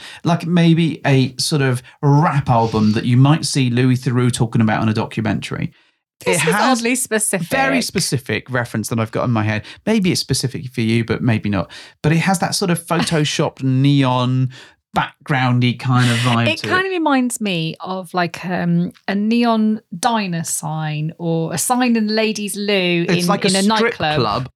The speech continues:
Speaker 1: online. The look of,
Speaker 2: <laughs>
Speaker 1: look of it is, uh, to me. It doesn't feel bad, but at the same
Speaker 2: No,
Speaker 1: time,
Speaker 2: it's
Speaker 1: it doesn't.
Speaker 2: fine.
Speaker 1: It's not.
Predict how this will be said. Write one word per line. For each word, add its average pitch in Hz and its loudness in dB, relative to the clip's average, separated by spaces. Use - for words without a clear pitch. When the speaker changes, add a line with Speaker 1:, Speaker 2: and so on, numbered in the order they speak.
Speaker 1:
online. 127 0
The 120 -2
look 120 -2
of, - -6
Speaker 2:
<laughs> - -20
Speaker 1:
look 135 0
of - -2
it - -2
is, 107 -4
uh, - -6
to - -8
me. 104 -6
It 208 -6
doesn't 233 -4
feel 196 2
bad, 156 0
but - 2
at 403 4
the 311 4
same 214 2
Speaker 2:
No, 196 2
Speaker 1:
time, 175 4
Speaker 2:
it's 156 0
Speaker 1:
it - -10
doesn't. 175 0
Speaker 2:
fine. 165 -6
Speaker 1:
It's 175 -2
not. 180 0